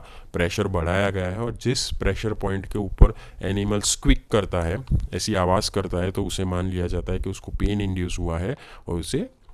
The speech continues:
रिकॉर्ड किया जाता है। तो ऐसे प्लंजर के through या क्लफ, कफ के through, अ,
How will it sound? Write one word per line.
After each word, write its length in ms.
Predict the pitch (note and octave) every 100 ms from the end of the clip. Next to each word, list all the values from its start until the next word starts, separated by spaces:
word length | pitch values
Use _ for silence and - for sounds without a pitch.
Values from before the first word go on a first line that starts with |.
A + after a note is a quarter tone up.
| -
रिकॉर्ड 360 | F2+ F2+ F2+ E2+
किया 200 | E2 D#2
जाता 220 | D2+ E2
है। 80 | E2
तो 120 | F#2+
ऐसे 300 | F2 - G2
प्लंजर 640 | - - F2+ F2+ F#2 G2+
के 140 | G2 G2+
through 260 | - G2
या 140 | F#2+ F2
क्लफ, 440 | - G#2+ G2+ - - - - - F#2+
कफ 180 | F2+ -
के 80 | F2+
through, 240 | -
अ, 60 | G2+